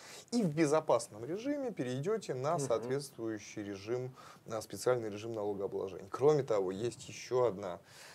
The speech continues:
Speaker 1: печальная история, связанная с тем, что если не подать заявление, то ты окажешься на новой систе-, на общей системе налогообложения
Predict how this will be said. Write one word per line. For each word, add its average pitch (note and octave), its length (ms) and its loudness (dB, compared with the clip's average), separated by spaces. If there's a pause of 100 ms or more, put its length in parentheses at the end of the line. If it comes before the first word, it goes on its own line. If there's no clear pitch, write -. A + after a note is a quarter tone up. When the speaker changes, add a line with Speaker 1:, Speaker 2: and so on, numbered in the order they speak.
(100)
Speaker 1:
печальная G#2 640 2
история, F#3 640 6 (360)
связанная D3 460 2
с C3 60 -2
тем, D3+ 180 2
что B2+ 160 -4
если B2+ 260 0
не A#2+ 120 -4
подать B2+ 340 0
заявление, A2 540 0
то A#2+ 160 -2
ты D#3 220 0
окажешься A#2 800 4
на A#2+ 140 2
новой B2 320 4
систе-, - 440 -4
на B2 240 6
общей D3 440 6
системе A#2+ 460 -4
налогообложения A#2+ 920 2